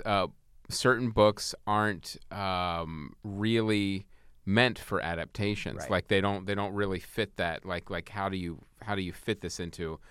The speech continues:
Speaker 1: a film adaptation? It doesn't always work. And I
Speaker 2: Mm-hmm.
Speaker 1: really feel like that's what happened here. Like, this makes me actually wanna go and read the novel 'cause I know there's more in the novel than, you know, this movie was showing.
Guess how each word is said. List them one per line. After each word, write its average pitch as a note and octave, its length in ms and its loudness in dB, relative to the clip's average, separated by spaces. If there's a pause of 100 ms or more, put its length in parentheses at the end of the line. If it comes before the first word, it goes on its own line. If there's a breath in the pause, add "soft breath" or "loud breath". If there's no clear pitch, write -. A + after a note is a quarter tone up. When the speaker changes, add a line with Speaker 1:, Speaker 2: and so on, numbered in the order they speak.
(220 soft breath)
Speaker 1:
a F2 60 -6
film F#2 300 -2
adaptation? F2 500 -4
It F#2 80 -4
doesn't A2+ 260 2
always F2+ 260 -4
work. F#2 420 -2
And F2 140 -4
I F2+ 60 2
Speaker 2:
Mm-hmm. G2 100 0
Speaker 1:
really A2 160 4
feel G2 240 -4
like E2+ 140 -4
that's E2 240 -4
what E2 100 -4
happened D#2 460 -4 (320 loud breath)
here. A2 140 6
Like, G#2 180 4
this D3+ 160 -2
makes E3 240 2
me C#3 80 2
actually A#2 320 2
wanna G2+ 220 0
go G2 180 2
and F2 100 -2
read F2+ 160 -2
the E2+ 60 -6
novel E2+ 340 -2
'cause E2+ 200 -8
I F2+ 80 -2
know F#2 260 0
there's D#2+ 280 -6
more E2+ 220 -4
in D#2 80 -6
the D#2+ 60 -6
novel D2+ 380 -6
than, C#2+ 260 -14 (360 soft breath)
you F2+ 140 -6
know, D#2 220 -4
this C#2+ 200 -10
movie D#2+ 280 -6
was C2+ 140 -12
showing. C2 480 -8